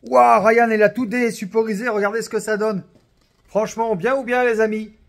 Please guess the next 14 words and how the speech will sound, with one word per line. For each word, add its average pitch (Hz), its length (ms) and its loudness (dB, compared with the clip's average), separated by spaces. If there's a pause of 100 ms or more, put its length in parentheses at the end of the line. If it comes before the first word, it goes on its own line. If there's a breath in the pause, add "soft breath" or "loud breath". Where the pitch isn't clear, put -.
(160)
Quel 254 180 6
est 277 80 -4
le 214 120 2
nom 269 160 -4
de 180 40 -14
ce 240 120 -4
Pokémon 247 540 -6
dans 214 140 -4
les 196 120 -2
commentaires, 208 480 -4
s'il 185 160 -10
vous 180 120 -10
plaît ? 190 360 -4 (1000)
Regardez. 196 480 0